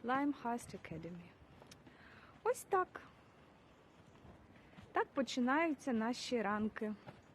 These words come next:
зазвичай. Ну, мабуть, все. До побачення. Архів.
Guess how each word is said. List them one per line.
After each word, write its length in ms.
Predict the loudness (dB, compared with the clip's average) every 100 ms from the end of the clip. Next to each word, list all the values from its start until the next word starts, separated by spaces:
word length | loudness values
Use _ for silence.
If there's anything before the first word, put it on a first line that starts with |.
| -4
зазвичай. 640 | -4 -2 -8 -10 -8 -6 -8 -10 -20 -20 -20 -20 -20 -20 -20 -20 -20 -20 -18 -18 -20 -20 -20 -20 -20 -20 -14 -2
Ну, 180 | 0 0 -6 -20 -20 -4
мабуть, 360 | 0 4 2 0
все. 360 | -4 0 0 0 -14 -20 -20 -20 -20 -20 -20 -20 -20 -20 -16 -16 -16 -20 -20 -18 -18 -18 -20 -20 -20 2
До 120 | 4
побачення. 720 | 6 4 4 2 -2 0 0 -4 -16 -20 -18 -18 -18 -18 -16 -14 -14 -12 -12 -12 -12 -12 -12 -14 -16 -16 -16 -16 -16 -8
Архів. 400 | -8 0 2